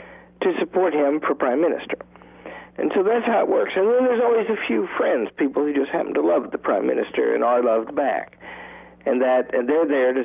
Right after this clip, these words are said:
support and be loyal, and mostly they are. So now, the cha-, and so once you get one of your cabinet departments, the foreign ministry, the home office, the environmental, minister for environment, they got one of those.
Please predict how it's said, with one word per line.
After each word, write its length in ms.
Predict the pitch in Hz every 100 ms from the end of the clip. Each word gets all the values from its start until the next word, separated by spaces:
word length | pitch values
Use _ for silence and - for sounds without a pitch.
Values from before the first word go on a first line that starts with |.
| -
support 400 | - 165 151 123
and 120 | -
be 100 | 131
loyal, 520 | 127 175 110 123 156 -
and 320 | 120 127 135
mostly 360 | 151 139 - 123
they 180 | 120
are. 260 | 151 104 - - _ - - - - - - - - -
So 60 |
now, 400 | 208 240 202 - -
the 80 | -
cha-, 380 | - - 269 -
and 140 | - 160
so 120 | 269
once 260 | 202 202 240
you 80 | 226
get 260 | 180 - -
one 180 | 185 180
of 80 | 147
your 120 | 127
cabinet 640 | - 156 120 123 113 -
departments, 540 | - - 180 240 233 -
the 60 | 131
foreign 380 | - 123 120 135
ministry, 580 | 190 214 - - - -
the 100 | -
home 440 | - 165 214 220
office, 440 | 208 196 190 - 156 -
the 180 | - -
environmental, 720 | - 127 143 165 185 190 185
minister 500 | 135 135 156 - 175
for 140 | 156
environment, 600 | 160 127 131 160 185 180 180
they 80 |
got 160 | 165 160
one 140 | 165
of 60 | 160
those. 260 | 156 165